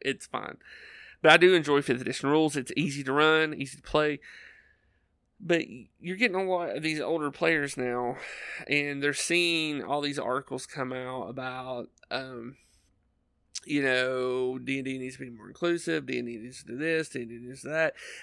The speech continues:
and they're getting their feelings hurt because, you know, they are older. They're,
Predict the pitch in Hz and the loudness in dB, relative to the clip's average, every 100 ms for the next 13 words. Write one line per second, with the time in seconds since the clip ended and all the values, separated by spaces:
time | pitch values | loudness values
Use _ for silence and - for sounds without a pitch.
0 | - 156 170 175 160 156 185 202 269 190 | 0 4 4 2 -8 -2 -2 0 0 0
1 | 160 - 254 147 143 135 104 - _ _ | 0 0 0 -2 0 0 0 -2 _ _
2 | _ - _ _ 147 170 170 151 143 139 | _ -20 _ _ -4 2 6 6 4 0
3 | - 156 165 165 180 202 208 196 143 143 | 0 2 4 6 6 8 6 6 4 4
4 | 139 165 143 143 151 | 2 2 2 2 2